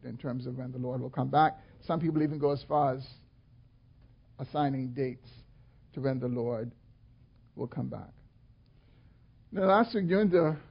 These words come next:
questions and answers period, I answered some questions, at least one particular question, that sparked a good bit of discussion. And, and I understand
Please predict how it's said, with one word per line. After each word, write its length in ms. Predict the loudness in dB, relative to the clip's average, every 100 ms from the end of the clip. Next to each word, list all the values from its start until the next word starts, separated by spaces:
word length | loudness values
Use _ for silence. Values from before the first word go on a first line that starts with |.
| 0
questions 460 | 0 0 -4 -4
and 120 | -2 2
answers 560 | 2 0 -2 -4 -4 -12 -4
period, 540 | 6 6 6 2 -2 2
I 480 | 4 4 2 -2 -6 -20 -20 -20 -20 -20 -20 -14 0
answered 460 | 6 6 6 2 -2
some 160 | -4
questions, 680 | 0 2 2 -2 -6 -4 -4
at 140 | -4 0
least 180 | 0
one 240 | 0 0 2
particular 360 | 0 -2 -4
question, 600 | -4 -2 -2 -2 -4 -4 -6 -18 -20 _ _ -20 -20 _ 2
that 420 | 4 6 4 0 -18 -20 -20 -20 _ _ -20 -20 -20 -20 -20 -20
sparked 400 | 2 6 6 6
a 40 |
good 220 | 4 4 6
bit 120 | 2
of 80 | 2
discussion. 800 | -4 0 0 0 -2 -6 -8 -12 -20 -20 -20 -20 -20 -20 -20 -20 -6 -2
And, 120 | 2
and 140 | 4
I 100 | 6
understand 960 | 4 2 0 0 2 2 2 0 -4